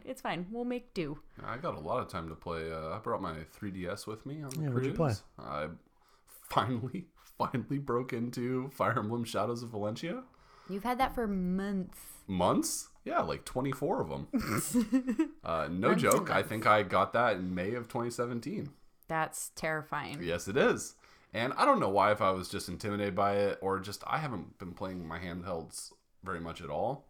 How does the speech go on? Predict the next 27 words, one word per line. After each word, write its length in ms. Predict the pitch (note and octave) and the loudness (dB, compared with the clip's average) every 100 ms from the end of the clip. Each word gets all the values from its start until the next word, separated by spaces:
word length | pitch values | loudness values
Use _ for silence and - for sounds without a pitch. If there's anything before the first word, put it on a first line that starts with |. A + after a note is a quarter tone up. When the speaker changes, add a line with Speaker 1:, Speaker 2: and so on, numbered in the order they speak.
| - | -20
Speaker 1:
That's 280 | G#3 E3+ - | -18 -16 -16
fair. 300 | - - D#3 - | -14 -12 -12 -8
Speaker 2:
But, 220 | - E2 | -4 -2
uh, 300 | D#2+ D#2 D#2 | 0 0 -2
I 80 | - | -4
finally 240 | A#2+ F2+ | -6 -6
put 240 | E2+ - F#2 | -8 -6 -4
about 240 | F2 - | -4 -4
twenty-five 400 | - F#2 F#2 E2 | -4 -4 -4 -2
hours 280 | D#2+ G2+ G#2+ | 0 -2 -2
into 280 | C3 C#3 F#3+ | -4 -2 -2
it. 60 | B3+ | -4
I'm 120 | - | -4
probably, 260 | F#2+ D2+ | -4 -4
like, 260 | A#1+ - - | -6 -8 -8
two-thirds 360 | G#2 G2+ F#2+ F2 | -8 -4 -6 -4
of 40 | |
the 60 | F2+ | -4
way 120 | F2 | -4
through 260 | - D3+ | -2 -2
it. 80 | G#3 - - - - _ | -2 -6 -20 -20 -20 _
And 320 | A#2 A2+ A2 - - - | -6 -4 -4 -8 -16 -4
it's 240 | E4+ F4 | -4 0
a 100 | F2+ | -2
good 320 | D#2+ F#2 G2+ G#2+ | 0 2 2 2
Fire 380 | - G4+ G4+ | 2 4 4
Emblem. 280 | A#3+ F3 - | 2 0 -8